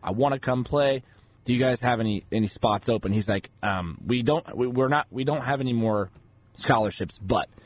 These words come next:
if you come on down, you're gonna be a preferred walk-on. We can't cut you. That's the best I can do for you." I said, "Perfect." Now, I already had a friend that had been down there for the past six months as well,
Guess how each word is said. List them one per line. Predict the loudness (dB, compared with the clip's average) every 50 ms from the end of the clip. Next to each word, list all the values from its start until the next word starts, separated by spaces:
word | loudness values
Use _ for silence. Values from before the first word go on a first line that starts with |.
| -20 -10 -6
if | -4 -4
you | -2
come | 0 0 2 2 2
on | 2 2 0
down, | 0 0 0 0 -2
you're | -2 -2
gonna | -2 -2 0
be | -2
a | -2
preferred | -4 -4 -4 -2 -2 0 2
walk-on. | 2 2 2 2 2 0 0 0 -2
We | -4
can't | -4 -4 -4 -4 -4 -4
cut | -6 -8 -8 -8 -10
you. | -14 -14 -16 -18 -20 _ _ _ -20 _ -20 -20 -20 -20 -20 -20 _ _ -10 -2 0
That's | 0 0 0
the | 0 0
best | 0 0 0 0
I | -2 -2
can | 0 -2 -2
do | -2 -4
for | -4 -4 -4 -2
you." | -2
I | -2
said, | -2 -2 -4 -6 -6 -8 -8 -4
"Perfect." | 0 2 2 0 0 -4 -12 -12 -16 -20 _ -20 -20 -20 -20 -20 -20 -8 -2 0
Now, | 2 4
I | 4 4
already | 4 2 0 0
had | 0 0 0
a | 0
friend | -2 -2 -2 0 0 0 0
that | 0 0 0
had | -2 -2 0
been | 0 2 2
down | 4 2 2 2 2
there | 0 -2
for | -4 -4
the | -8
past | -4 -2 -2 -2 -2 -2 -6 -10 -6
six | -6 -6 -4 -2
months | 0 0 0 -2 -2
as | -4 -2
well, | 0 0 0 0 -2 -4